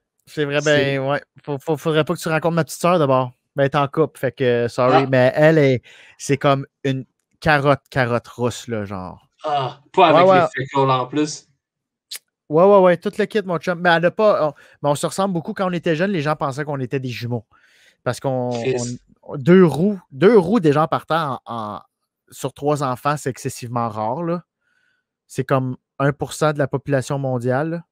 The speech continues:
Speaker 1: T'as-tu encore gelé ?
Speaker 2: Je m'excuse vraiment. Euh, by the way, <laughs> je suis là à Alex Biz, qui est vraiment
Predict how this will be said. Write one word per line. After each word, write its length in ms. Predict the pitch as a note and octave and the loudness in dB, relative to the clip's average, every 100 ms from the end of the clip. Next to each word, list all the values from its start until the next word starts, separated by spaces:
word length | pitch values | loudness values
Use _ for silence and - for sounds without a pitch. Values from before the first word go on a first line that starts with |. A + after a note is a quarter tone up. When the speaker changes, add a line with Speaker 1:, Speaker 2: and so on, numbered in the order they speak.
| - | -8
Speaker 1:
T'as-tu 200 | C#3 F#3 | -4 0
encore 280 | F#3 F#3+ D3 | 2 2 2
gelé ? 320 | C#3+ F3+ - _ _ _ - - | 2 0 -2 _ _ _ -20 -6
Speaker 2:
Je 180 | C#3 E3+ | 0 4
m'excuse 520 | F3 F3+ - F#3 D3+ | 4 2 2 2 4
vraiment. 360 | D3 C#3+ D#3 C#3+ - - - - - | 4 6 4 2 -4 -20 -20 -18 -4
Euh, 300 | C3 C#3+ C3+ - _ _ | 0 0 0 -6 _ _
by 200 | C#3+ D#3+ | 0 2
the 60 | F3+ | 4
way, 240 | F3+ E3 _ - _ - | 4 2 _ -20 _ -8
<laughs> 120 | - - - - - - - | -6 -8 -16 -20 -20 -14 -4
je 60 | |
suis 160 | - G3 | 0 4
là 180 | G3 G3+ | 4 6
à 80 | D#3+ D3+ | 2 2
Alex 340 | D#3 D#3 D3 | 0 -2 -4
Biz, 380 | D3+ D#3 D3 C3+ _ _ _ | -2 0 -2 -12 _ _ _
qui 100 | D3+ | -8
est 40 | D3 | -8
vraiment 480 | D3 D#3+ D#3 D#3 | -4 -2 0 0